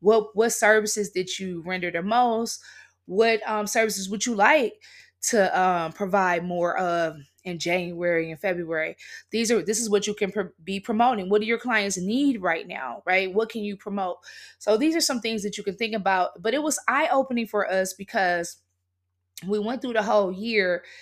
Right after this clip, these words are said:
and it really gave us some direction, okay? And it made us feel better. But then after that, it's like, now I gotta do all of this, right? And to make it easier, that's why I say a few hours a month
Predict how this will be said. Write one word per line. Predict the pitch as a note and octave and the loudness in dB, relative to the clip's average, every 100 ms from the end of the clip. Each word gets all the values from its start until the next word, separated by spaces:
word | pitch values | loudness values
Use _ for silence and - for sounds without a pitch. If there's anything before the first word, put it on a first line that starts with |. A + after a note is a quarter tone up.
| - - - | -20 -14 -2
and | G3+ | 0
it | |
really | F#3 A3 G#3 | 2 2 4
gave | G3+ G3 F#3 | 2 2 0
us | F3+ - | -2 -4
some | F3+ | -6
direction, | D#3+ C#3+ G#3 G3+ - F#3+ | -8 -6 -4 -4 -6 -6
okay? | F3+ G3 F3+ E3 D#3+ - - - | -6 -2 0 0 -4 -10 -12 -2
And | G3 | 0
it | G3+ | 2
made | G3+ G#3+ A3 A3 | 4 6 6 6
us | G3+ G#3 - | 2 -2 -2
feel | A#3+ D4+ D4+ | 0 2 2
better. | F#3+ F3 E3 E3+ E3 - - - _ | 0 -2 -2 -4 -6 -14 -18 -20 _
But | A3 G#3+ | 0 2
then | C4+ D4 | 2 4
after | C4 A#3 A3 | 2 2 4
that, | A3 G#3 | 4 4
it's | G3+ - | 2 0
like, | F#3+ F3+ F3+ | 2 2 -2
now | E3+ E3+ G3+ B3 | -8 -2 4 6
I | G#3 F#3 | 4 4
gotta | F3+ E3 | 2 2
do | D#3 G#3+ | -2 2
all | G#3+ E3+ | 2 2
of | D3+ | -2
this, | C#3 D3+ - | -8 -12 -6
right? | E3+ F3+ F#3 F#3 - - - - - _ | 0 0 0 -4 -12 -20 -20 -20 -20 _
And | A3 A3 A3 | 2 2 2
to | |
make | A3+ D4 D#4+ | 0 0 -2
it | C#4+ - | -6 -8
easier, | C4+ D4+ C4 A3+ G3+ | -4 -4 -4 -4 0
that's | A#3 B3+ A#3+ | 0 0 0
why | A3 G3+ F#3+ G3 G3 _ _ _ - - | 2 4 2 0 -6 _ _ _ -10 0
I | A3 | 0
say | A3 A#3 G3+ G3 F#3 F3 A#3 - | 0 0 2 2 0 -6 -10 -8
a | F3 F3 | -8 -6
few | B3 B3+ | -4 2
hours | A3+ G#3 G3 | 2 2 0
a | G3 | -6
month | G#3 D4+ A#3+ | -4 -2 -2